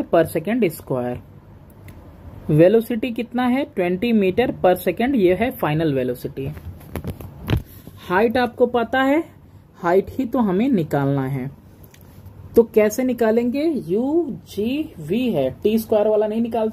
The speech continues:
लगा सकते, time पता नहीं है। तो यहाँ हम लगाएंगे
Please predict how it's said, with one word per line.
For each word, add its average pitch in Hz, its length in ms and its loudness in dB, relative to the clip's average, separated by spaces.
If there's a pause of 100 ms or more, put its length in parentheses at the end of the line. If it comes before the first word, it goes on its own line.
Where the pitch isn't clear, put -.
(100)
लगा 180 220 2
सकते, 185 300 -4
time 170 260 -4
पता 180 260 -2
नहीं 202 200 2
है। 185 100 -6 (720)
तो 190 60 6
यहाँ 208 520 4
हम 185 180 0
लगाएंगे 156 640 0